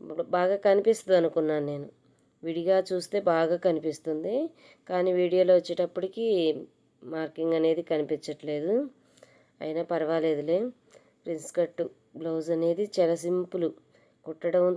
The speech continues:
త్వరగానే అయిపోయిద్ది, అలాగే మనకి కటింగ్ కూడా ఈజీ అనమాట. దానికోసం పెద్ద మార్పు ఏం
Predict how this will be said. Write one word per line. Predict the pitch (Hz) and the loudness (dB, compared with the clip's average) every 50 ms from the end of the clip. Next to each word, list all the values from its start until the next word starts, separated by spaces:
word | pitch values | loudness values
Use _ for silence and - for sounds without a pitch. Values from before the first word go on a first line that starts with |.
| - | 0
త్వరగానే | 180 175 175 175 165 185 180 185 180 175 | 0 2 2 4 4 4 6 6 6 6
అయిపోయిద్ది, | 170 165 - 175 170 175 175 175 - 220 262 339 359 359 _ _ _ - - - _ - - 180 | 4 4 2 0 0 0 0 -2 -2 -2 -2 -2 -2 -4 _ _ _ -20 -20 -20 _ -10 -4 2
అలాగే | 190 196 202 196 214 214 214 196 | 4 4 4 4 4 4 6 6
మనకి | 185 185 180 175 175 170 165 165 156 151 147 135 - _ _ _ _ _ _ _ _ _ _ _ _ _ _ _ _ _ _ _ - - - - - _ - - | 6 6 4 4 2 2 2 2 2 0 -2 -8 -18 _ _ _ _ _ _ _ _ _ _ _ _ _ _ _ _ _ _ _ -20 -20 -20 -20 -20 _ -6 -4
కటింగ్ | 180 180 190 185 196 190 180 | -4 -2 0 0 2 4 4
కూడా | 185 185 196 196 185 | 4 6 6 6 6
ఈజీ | 175 160 156 165 165 156 | 6 4 2 0 0 0
అనమాట. | 147 147 147 147 143 139 - 139 - _ _ - - - - - - _ _ - | 0 -2 -6 -6 -6 -6 -8 -10 -10 _ _ -20 -18 -16 -16 -18 -20 _ _ -6
దానికోసం | 175 175 165 - 165 170 170 170 185 190 175 | -4 -4 -4 -4 -4 -4 -4 -2 -4 -2 -2
పెద్ద | 170 165 - - 170 170 170 | -4 -4 -2 -2 0 0 0
మార్పు | 165 160 160 156 - 185 | 0 -2 -4 -2 0 0
ఏం | 180 180 | 2 2